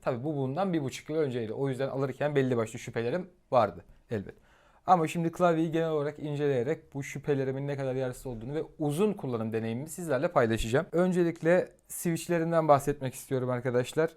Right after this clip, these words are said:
Klavyede Cherry M X switchler bulunuyor ve mavi Cherry M X'ler bunlar. Bunlarda hissiyat var arkadaşlar. Yani nasıl söyleyeyim? Bastığın zaman böyle bir tık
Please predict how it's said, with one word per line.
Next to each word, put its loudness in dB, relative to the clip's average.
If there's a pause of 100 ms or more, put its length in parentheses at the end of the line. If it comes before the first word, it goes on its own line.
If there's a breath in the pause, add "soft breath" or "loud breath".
(560)
Klavyede 8 (260)
Cherry 4 (240)
M 4
X -6 (200)
switchler -8
bulunuyor -6
ve 4
mavi 6
Cherry 0
M -4
X'ler -2
bunlar. -6
Bunlarda 0 (100)
hissiyat 0
var 0
arkadaşlar. -8
Yani -10
nasıl -4
söyleyeyim? -6 (720 soft breath)
Bastığın 2
zaman 0
böyle 2
bir -2 (180)
tık -4